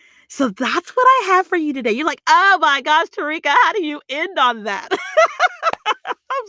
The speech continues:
sorry, guys. <laughs> I didn't think I'd make it through the episode if I put it at the beginning, so I had to put it at the end. <laughs> So, but I, I wanna, I wanna say, you're amazing.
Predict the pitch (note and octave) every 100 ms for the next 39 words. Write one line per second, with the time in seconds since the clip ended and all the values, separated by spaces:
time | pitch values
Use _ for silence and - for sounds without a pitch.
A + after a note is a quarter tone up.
0 | G#4 B3+ A#3 - - - - - C5+ -
1 | - - - - - - - - - E4+
2 | F#4+ F#4+ E4 D4 D4 C#4 B3+ G#3+ A#3+ B3+
3 | A3 G3+ G3+ G3 G#3+ G3+ F#3+ F3+ F3+ F#3
4 | F3 F3 G3 F#3+ F#3+ G3+ F#3 E3 - B2
5 | C#3 F3+ B3 - - - - D5 C6 A#5
6 | - - C5 _ _ _ B3+ G3+ - -
7 | - - - G4 - G4+ - G4 G4 G4
8 | G4 _ D4 D#4 D#4 - G#3 D3+ _ G#3
9 | D4 C4+ F#3+ F3+ E3+